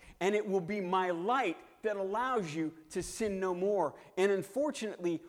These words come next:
we have a lot of people claiming the name of Christ A lot of people claiming to be Christians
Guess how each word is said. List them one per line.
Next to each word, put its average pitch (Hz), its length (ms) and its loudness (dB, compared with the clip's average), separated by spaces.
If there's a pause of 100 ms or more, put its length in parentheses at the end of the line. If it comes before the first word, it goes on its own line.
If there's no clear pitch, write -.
(140)
we 247 180 0
have 247 140 2
a 202 80 4
lot 277 760 10
of - 80 -4
people 247 340 0
claiming 233 360 -2
the 226 100 0
name 226 160 -2
of 208 80 -2
Christ - 400 4 (280)
A 175 60 4
lot 262 640 8
of - 80 -4
people 277 300 0
claiming 247 340 0
to 233 40 -2
be 220 120 -6
Christians 202 500 -6